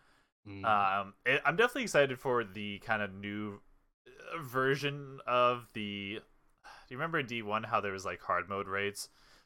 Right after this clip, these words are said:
Speaker 1: Yes.
Speaker 2: It's kinda like the new version of that, which is kinda
Speaker 1: I
Speaker 2: surprising 'cause they said it was a lot of work, but maybe it's k-, kinda toned down a bit for, for D two.
Speaker 1: It's possible, yeah.
Speaker 2: Um, July sixth to August third, there will be Solstice of Heroes.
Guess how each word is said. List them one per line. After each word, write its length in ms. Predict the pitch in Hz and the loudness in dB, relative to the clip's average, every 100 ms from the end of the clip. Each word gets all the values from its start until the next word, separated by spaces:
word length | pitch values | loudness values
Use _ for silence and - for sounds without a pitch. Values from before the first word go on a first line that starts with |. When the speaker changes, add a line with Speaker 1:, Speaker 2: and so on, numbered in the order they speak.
| _ _ _ | _ _ _
Speaker 1:
Yes. 360 | - 95 - - | -4 -4 -6 -8
Speaker 2:
It's 60 | - | 0
kinda 200 | 330 339 | 4 4
like 240 | 202 196 | 4 2
the 60 | 139 | -4
new 180 | 117 113 | -4 -2
version 320 | 104 110 107 | 0 0 -2
of 140 | 90 87 | -6 -2
that, 380 | 90 87 82 _ | 0 0 -2 _
which 180 | 107 107 | -10 -8
is 80 | - | 0
kinda 120 | 160 | 0
Speaker 1:
I 20 | |
Speaker 2:
surprising 440 | 143 - 110 107 95 | 2 4 4 2 -4
'cause 200 | 120 104 | -6 -4
they 100 | 113 | -2
said 220 | - 156 | 0 0
it 40 | 202 | 0
was 120 | 107 | -2
a 60 | |
lot 580 | 90 92 104 110 113 107 | -4 -2 0 6 8 8
of 120 | 98 | 6
work, 360 | 92 104 82 - - | 0 -2 -2 -6 0
but 260 | 92 92 | 0 0
maybe 300 | 107 107 107 | -2 -2 -2
it's 180 | 98 - | -6 -8
k-, 120 | - - - | -16 -20 -4
kinda 280 | 104 87 | -2 -2
toned 240 | 82 90 82 | -6 -8 -6
down 240 | 85 80 | -6 -6
a 40 | 82 | -8
bit 220 | 82 - | -10 -12
for, 280 | 85 87 87 _ _ | -12 -14 -16 _ _
for 120 | - 85 | -16 -12
D 60 | 113 | -4
two. 60 | |
Speaker 1:
It's 120 | 127 | -4
possible, 560 | - 107 95 - 90 - 95 | -2 0 0 -2 -16 -16 -16
yeah. 180 | 90 - - _ _ _ - | -18 -18 -20 _ _ _ -2
Speaker 2:
Um, 760 | 110 107 104 98 95 92 95 101 - _ _ - _ _ _ - | 2 4 4 2 0 -4 -14 -16 -20 _ _ -20 _ _ _ -12
July 400 | 127 127 123 120 | -2 6 8 8
sixth 400 | 113 170 - - | 4 -6 -10 -14
to 200 | - 117 | -8 -4
August 460 | 113 117 107 - - | 2 2 0 -10 -2
third, 320 | 107 113 160 | 0 2 0
there 100 | 120 | -4
will 80 | 95 | -4
be 240 | 95 92 | -6 -10
Solstice 440 | - 101 - 101 - | -6 -8 -6 -10 -10
of 120 | 85 | -10
Heroes. 640 | 90 92 123 269 302 - | -6 -2 -2 -6 -12 -18